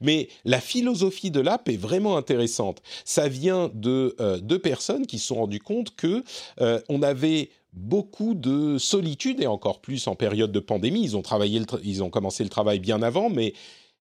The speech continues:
i-, finalement, l'idée de pouvoir rencontrer dans l'espace numérique des gens qu'on ne connaît pas déjà, ça peut être une opportunité intéressante à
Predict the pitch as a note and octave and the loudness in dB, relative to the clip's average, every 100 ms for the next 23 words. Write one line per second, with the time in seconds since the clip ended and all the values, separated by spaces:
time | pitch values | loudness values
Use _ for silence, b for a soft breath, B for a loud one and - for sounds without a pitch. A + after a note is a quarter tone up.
0 | _ _ _ - F#3 F#3+ - - D#3 D3+ | _ _ _ -12 -8 -6 -6 -4 0 2
1 | C#3+ F3 C4+ C#4+ - D#3+ G3+ F#3+ A3+ D3+ | 2 0 -2 -4 -6 -2 0 2 2 0
2 | - B2 C3 G2 D#3+ A#3 - G3+ - G#3 | -2 0 2 2 0 -2 -2 -4 0 0
3 | G3+ F#3+ _ _ _ _ G2 A2 G#3 A#3 | 0 -2 _ _ _ _ -10 2 2 2
4 | G#3 C3 C#3+ - - D3+ D3 - A#2 G#2 | 0 0 0 0 2 2 2 2 2 2
5 | E3 F#3 F3 D3+ E3+ - b b - G#2 | 0 2 2 0 -4 -8 b b -4 2
6 | B2+ A2 D3+ D#3 C#3 B2 G#2 - B2+ B2 | 2 4 2 2 0 -2 -2 0 2 2
7 | A#2+ C#3 A2+ A#2 G#2+ C3 A#3 C#4+ B B | 2 0 2 0 2 2 2 -2 B B
8 | - - G2 B2+ F#3+ A3 C3 A#2 A#2 A2+ | -8 -2 0 2 0 0 -4 -4 -2 -2
9 | C3 A#2+ A2+ C3+ A2+ - F#2+ F#2+ A3 A#3 | -2 -4 -2 0 0 0 0 0 -2 -2
10 | G#3 | -4